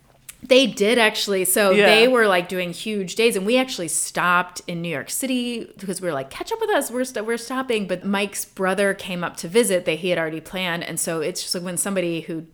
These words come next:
Speaker 1: isn't a hiker comes, you have to go much slower. Like,
Speaker 2: Yeah.
Speaker 1: so, but then they ended up ca-, hiked thirty-six mile days to catch up with us. But they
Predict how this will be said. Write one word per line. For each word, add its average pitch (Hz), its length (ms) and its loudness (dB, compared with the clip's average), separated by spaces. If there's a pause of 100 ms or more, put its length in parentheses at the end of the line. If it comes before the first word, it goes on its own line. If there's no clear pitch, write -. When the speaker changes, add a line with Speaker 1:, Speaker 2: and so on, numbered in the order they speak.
(220)
Speaker 1:
isn't 170 220 -4
a 143 60 -6
hiker 160 320 -6
comes, 160 420 -8
you 165 120 -10
have 151 100 -10
to - 80 -12
go 147 240 -6
much 120 200 -10
slower. 113 480 -6
Like, 196 120 -2
Speaker 2:
Yeah. 165 400 6
Speaker 1:
so, 214 100 6
but 214 200 2
then 240 200 0
they 208 200 0
ended 175 240 -8
up - 140 -10
ca-, - 220 -18
hiked - 240 -14
thirty-six 175 500 -10
mile 139 200 -8
days 135 280 -8
to 156 100 -10
catch - 260 -10
up - 160 -10
with - 140 -8
us. - 240 -6
But 175 120 -12
they 190 80 2